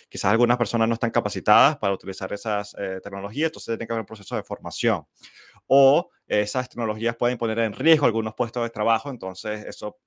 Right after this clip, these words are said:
diría que parte de los empleados, sobre todo de la parte de manufactura,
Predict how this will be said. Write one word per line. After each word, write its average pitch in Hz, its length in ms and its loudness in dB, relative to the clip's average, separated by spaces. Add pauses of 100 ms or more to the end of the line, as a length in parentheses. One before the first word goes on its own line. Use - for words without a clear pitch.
(460)
diría 127 480 0
que 110 420 0
parte 110 540 2
de 104 440 2
los 95 260 -4
empleados, 98 1000 2
sobre 95 260 -12
todo 104 320 0
de 92 120 -2
la 90 120 -4
parte 98 280 -4
de 107 100 -2
manufactura, 101 960 -2